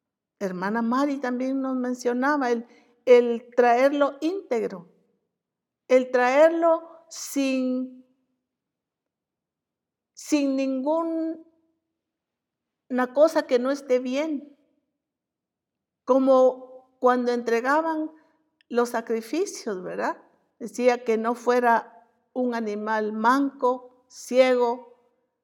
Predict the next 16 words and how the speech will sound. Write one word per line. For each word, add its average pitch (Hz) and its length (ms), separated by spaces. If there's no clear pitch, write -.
sino 233 460
que 226 140
tenía 247 400
que 285 140
ser 294 460
perfecto. 240 880
Entonces, 285 720
nuestro 254 1000
diezmo, 254 1300
lo 226 220
que 226 100
nosotros 302 460
le 330 100
damos 311 320
al 247 160
Señor, 220 580